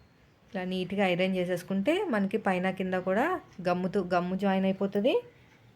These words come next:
ఇంకా తర్వాత వచ్చేసి మనకి ఫినిషింగ్ కూడా నీట్‌గా అనిపిస్తుంది అనమాట.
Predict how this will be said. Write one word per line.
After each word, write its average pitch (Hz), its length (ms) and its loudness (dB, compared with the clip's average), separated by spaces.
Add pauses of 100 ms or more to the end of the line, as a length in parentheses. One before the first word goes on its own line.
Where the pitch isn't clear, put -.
(320)
ఇంకా 202 160 2
తర్వాత 196 400 4
వచ్చేసి 202 380 0 (3000)
మనకి 208 260 0
ఫినిషింగ్ 208 440 2
కూడా 226 100 6
నీట్‌గా 208 360 4
అనిపిస్తుంది 170 440 0
అనమాట. 156 280 0